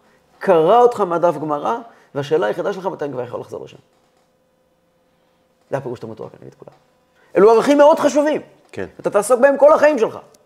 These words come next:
Speaker 1: אבל עכשיו תורה.
Speaker 2: כן. צריך, צריך שתהיה איזה מרירות. דיברנו על זה.
Speaker 1: כן.
Speaker 2: יפה. אה, תודה רבה לך.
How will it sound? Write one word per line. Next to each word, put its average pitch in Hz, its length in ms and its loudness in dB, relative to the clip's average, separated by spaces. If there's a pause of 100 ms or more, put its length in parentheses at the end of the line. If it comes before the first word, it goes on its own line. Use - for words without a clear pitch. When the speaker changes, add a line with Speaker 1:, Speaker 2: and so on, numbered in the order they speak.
(320)
Speaker 1:
אבל 135 180 -2
עכשיו 277 380 0
תורה. 127 180 -6 (2500)
Speaker 2:
כן. 92 180 -12 (1000)
צריך, - 260 -16
צריך - 200 -14
שתהיה 113 200 -6
איזה 95 160 -6
מרירות. 87 520 -14 (240)
דיברנו 80 320 -10
על 76 60 -20
זה. 82 80 -20 (400)
Speaker 1:
כן. 120 100 -16 (1400)
Speaker 2:
יפה. 104 180 -6 (680)
אה, 107 40 -10 (720)
תודה 110 200 -10
רבה 117 200 -8
לך. 90 220 -14